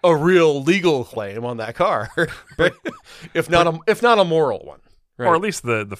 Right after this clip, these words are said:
Speaker 2: the parents, right?
Speaker 1: Yeah,
Speaker 2: Um,
Speaker 1: right, right, yes.
Speaker 2: Makes more sense because, uh, yeah,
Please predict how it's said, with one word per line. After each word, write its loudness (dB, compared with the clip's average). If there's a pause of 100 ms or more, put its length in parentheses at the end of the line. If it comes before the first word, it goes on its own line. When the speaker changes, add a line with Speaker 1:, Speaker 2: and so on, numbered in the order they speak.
Speaker 2:
the -12
parents, -8
right? -8 (440)
Speaker 1:
Yeah, 2
Speaker 2:
Um, -4
Speaker 1:
right, 0
right, -12 (120)
yes. -16 (220)
Speaker 2:
Makes -6
more -8
sense -8
because, -10
uh, -14 (880)
yeah, -6